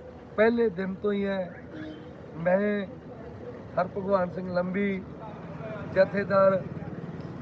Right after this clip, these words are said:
ਗੋਰਾ ਸਿੰਘ ਖਾਲਸਾ, ਪਹਿਲੇ ਦਿਨ ਤੋਂ ਇੱਥੇ ਬੈਠੇ ਹੈ।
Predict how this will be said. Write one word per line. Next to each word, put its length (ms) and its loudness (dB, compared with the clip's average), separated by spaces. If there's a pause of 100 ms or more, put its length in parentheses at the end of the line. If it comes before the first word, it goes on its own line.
ਗੋਰਾ 260 12
ਸਿੰਘ 300 0
ਖਾਲਸਾ, 600 10 (600)
ਪਹਿਲੇ 260 10
ਦਿਨ 180 0
ਤੋਂ 180 2
ਇੱਥੇ 260 2
ਬੈਠੇ 400 2
ਹੈ। 260 2